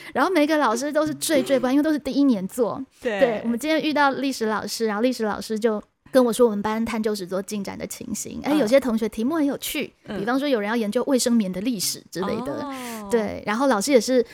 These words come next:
Speaker 1: 呃，不断地想方设法教，教他们怎么去找到合适的文献，怎么样去分析文献，建构自己的理路等等。
Speaker 2: 嗯。
Speaker 1: 我们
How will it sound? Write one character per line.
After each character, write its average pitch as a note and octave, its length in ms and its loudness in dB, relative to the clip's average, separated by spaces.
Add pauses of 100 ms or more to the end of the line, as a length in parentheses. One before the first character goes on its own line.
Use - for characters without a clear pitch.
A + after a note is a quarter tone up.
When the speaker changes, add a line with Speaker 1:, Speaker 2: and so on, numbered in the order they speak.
(120)
Speaker 1:
呃， G3+ 180 0
不 B3+ 160 -4
断 D#4 160 4
地 C4 80 6
想 G3+ 180 -2
方 A3+ 160 0
设 B3+ 220 2
法 G3+ 240 -6
教， A#3 180 -6
教 C4 160 0
他 C4 160 0
们 A#3 80 2
怎 G#3 120 -6
么 F3+ 80 -10
去 B3 100 -4
找 G3+ 180 -8
到 A3+ 200 -4
合 G#3 120 -6
适 A#3 140 -6
的 G#3 100 -4
文 F#3+ 240 -4
献， A3 440 0
怎 F#3 120 -10
么 G3 80 -6
样 A3 140 -4
去 B3 100 -4
分 A#3 220 -2
析 B3 160 -4
文 G#3 240 -6
献， A3+ 260 -2
建 A#3 200 2
构 A3+ 100 0
自 A3 100 -8
己 G#3 60 -4
的 F3+ 80 -6
理 G#3+ 180 -12
路 C4 140 0
等 G3 180 -4
等。 G3 120 -4
Speaker 2:
嗯。 - 320 -20
Speaker 1:
我 A#3 100 -2
们 A#3 180 2